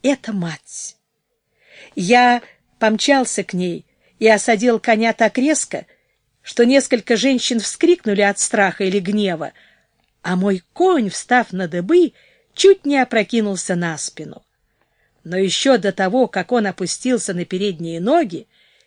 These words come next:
я спрыгнул и подбежал к матери — протягивавшей ко мне руки. Очень красивой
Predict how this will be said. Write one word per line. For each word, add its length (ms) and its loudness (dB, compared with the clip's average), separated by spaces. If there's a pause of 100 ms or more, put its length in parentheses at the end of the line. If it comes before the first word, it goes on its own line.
(340)
я 320 2
спрыгнул 880 0 (480)
и 100 0
подбежал 640 2
к 140 -18
матери — 680 -2 (600)
протягивавшей 880 -2
ко 160 -4
мне 240 -4
руки. 460 -14 (1040)
Очень 440 0
красивой 920 -8